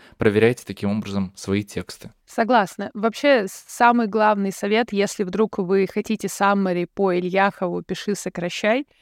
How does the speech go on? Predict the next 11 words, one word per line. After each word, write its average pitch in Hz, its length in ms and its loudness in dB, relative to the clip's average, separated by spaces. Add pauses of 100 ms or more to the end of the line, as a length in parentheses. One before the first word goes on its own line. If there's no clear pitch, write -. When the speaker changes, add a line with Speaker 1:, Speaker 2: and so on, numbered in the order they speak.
(200)
Speaker 2:
он 269 320 4
заключается 208 1080 0
применительно 214 640 0
к - 80 -20
писательству 202 920 0
только 226 320 0
в 175 40 -2
одной 185 280 0
фразе. - 440 -6 (400)
«Всё, 254 280 2
что 180 400 -4